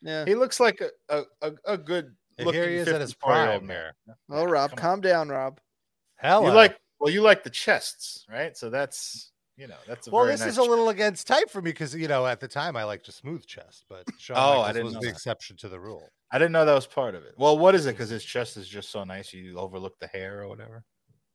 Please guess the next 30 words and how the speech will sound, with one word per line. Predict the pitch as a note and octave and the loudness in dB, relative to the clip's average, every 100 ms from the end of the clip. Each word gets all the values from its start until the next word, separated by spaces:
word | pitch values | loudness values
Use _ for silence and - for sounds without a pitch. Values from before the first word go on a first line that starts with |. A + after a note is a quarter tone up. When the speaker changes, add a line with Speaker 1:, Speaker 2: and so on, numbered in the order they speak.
| _ _ _ - - - - - | _ _ _ -20 -20 -20 -14 -4
Speaker 3:
I | C#4 | -2
think | C#4+ | -2
it's | A#3+ | 0
more | B3+ | 0
just, | G#3+ E3+ | 0 2
yeah, | B3 | 6
like, | E3 C#3 | 6 2
the, | C3+ B2 - | -4 -8 -14
the | C3+ D3 C3 - | -4 -2 0 -2
face | - G3+ F#3 - | 0 2 2 0
and | C3+ | -2
the | A#2+ | -2
vibe. | G#2+ A2 F#2 E2+ E2 | 2 2 2 -2 -8
It, | G2+ - | -12 -12
it, | A2 G#2+ | -10 -6
like, | A2+ B2+ | -6 -6
uh, | B2+ D3 - | -6 -6 -6
you | D#3+ | -4
know, | D#3 A#2+ | 0 0
like, | A#2+ | -2
with | B2+ | -4
some | - E3+ | -4 -4
people, | C#3+ D#3 C#3 | -4 -6 -6
it | B2 | -4
do-, | C#3 A#2+ - | -6 -8 -10
you | C3+ | -10
know, | A2+ | -8
there's | G#2+ A2 | -6 -6
some | E3 C#3+ | -8 -10
people | C3 B2+ A#2 A2+ | -14 -18 -18 -18